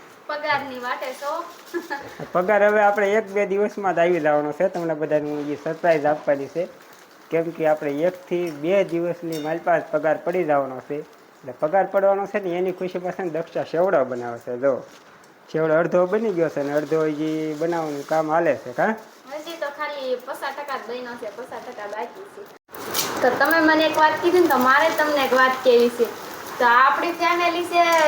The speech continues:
Speaker 1: જે છે એ સબસ્ક્રાઇબર, એ એમ કહેતા હશે કે ઘડીક આ રાતમાં અહીંયા હોય ને રાતમાં અહીંયા હોય. તો અમારા નણંદબાનું ઘર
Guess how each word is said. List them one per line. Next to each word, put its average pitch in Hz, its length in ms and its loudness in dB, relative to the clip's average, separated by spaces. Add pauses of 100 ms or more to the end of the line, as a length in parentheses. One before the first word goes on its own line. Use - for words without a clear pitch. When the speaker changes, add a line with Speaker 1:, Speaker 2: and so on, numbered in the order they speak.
Speaker 1:
જે 311 160 2 (140)
છે 370 120 4 (180)
એ 277 100 8 (200)
સબસ્ક્રાઇબર, 302 720 4 (480)
એ 302 60 2
એમ 294 180 0
કહેતા 320 380 2
હશે 269 240 0
કે 247 140 -2
ઘડીક 294 400 2
આ 269 260 6
રાતમાં 277 680 2
અહીંયા 330 200 2
હોય 285 220 2
ને 254 160 0
રાતમાં 254 420 2 (180)
અહીંયા 302 240 4
હોય. 214 200 4 (360)
તો 226 60 0
અમારા 233 320 4
નણંદબાનું 254 560 4
ઘર 269 180 4